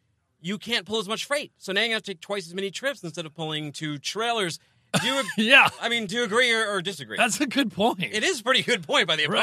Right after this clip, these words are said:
Speaker 1: opponents.
Speaker 2: Yeah.
Speaker 1: If this was off the supply chain, you would probably have to give them a little, uh, ding ding, right?
Speaker 2: Wait, I would take a point off, or I'll give a point for that.
Speaker 1: Yeah.
Speaker 2: Yes. Um, yeah, so that's, I think that's pretty interesting. Another headline, and the, uh,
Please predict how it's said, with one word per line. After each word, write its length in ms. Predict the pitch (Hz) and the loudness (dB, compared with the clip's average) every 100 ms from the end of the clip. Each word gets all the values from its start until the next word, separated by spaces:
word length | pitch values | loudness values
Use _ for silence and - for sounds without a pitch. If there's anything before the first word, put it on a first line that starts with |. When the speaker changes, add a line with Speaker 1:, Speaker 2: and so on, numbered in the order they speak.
| 226 | 4
Speaker 1:
opponents. 220 | 127 - _ | 2 -4 _
Speaker 2:
Yeah. 200 | 165 190 123 | -2 -2 0
Speaker 1:
If 180 | 180 175 | -4 -2
this 160 | 269 | -2
was 140 | 269 226 | -2 2
off 220 | 220 233 | 2 2
the 80 | 220 | -6
supply 420 | 180 - 277 254 | -8 -2 2 2
chain, 260 | - 170 | 2 0
you 80 | 160 | 0
would 140 | 170 160 | -4 -2
probably 260 | 180 175 | -4 -2
have 160 | 170 165 | -4 -6
to 60 | 156 | -6
give 140 | 160 | -4
them 80 | 151 | -2
a 60 | |
little, 200 | 147 143 | -4 0
uh, 260 | 135 123 120 - _ _ - - | 2 4 2 -2 _ _ -6 -2
ding 180 | 156 135 | -2 0
ding, 220 | 113 95 | 0 -2
right? 200 | 98 120 | 0 2
Speaker 2:
Wait, 200 | 247 220 - 277 - | 4 4 0 -4 2
I 100 | 202 | 2
would 160 | 190 | 2
take 220 | 151 175 | 0 -2
a 40 | 147 | -4
point 340 | 131 165 139 | -4 -2 -2
off, 360 | 127 113 - 131 123 143 151 | -4 -6 -10 -16 -10 -8 -4
or 100 | 180 | 0
I'll 80 | 208 | 2
give 160 | 214 190 | 2 0
a 60 | |
point 280 | 170 208 170 | 0 -2 -4
for 240 | 160 226 156 | 2 2 2
that. 200 | 110 156 | -2 4
Speaker 1:
Yeah. 280 | 147 156 | 6 6
Speaker 2:
Yes. 140 | 101 - _ _ _ _ - | -2 -14 _ _ _ _ -8
Um, 540 | 127 127 127 127 123 | -4 -4 -4 -8 -6
yeah, 160 | 135 170 | 0 0
so 340 | - 196 185 151 | 0 0 0 2
that's, 340 | 214 240 - | 2 2 0
I 120 | 202 202 | -2 0
think 160 | 214 | 2
that's 180 | 185 175 | 2 0
pretty 240 | - 165 156 | -2 0 0
interesting. 640 | 151 147 139 - 143 131 - - | 0 -2 -2 -2 -6 -6 -14 -16
Another 320 | - 226 294 269 | 0 2 4 4
headline, 520 | 269 240 196 156 151 | 4 4 4 2 -2
and 360 | 190 226 226 185 160 | -2 0 0 0 -2
the, 280 | 190 190 180 | -2 2 2
uh, 320 | 165 151 139 | 2 2 -2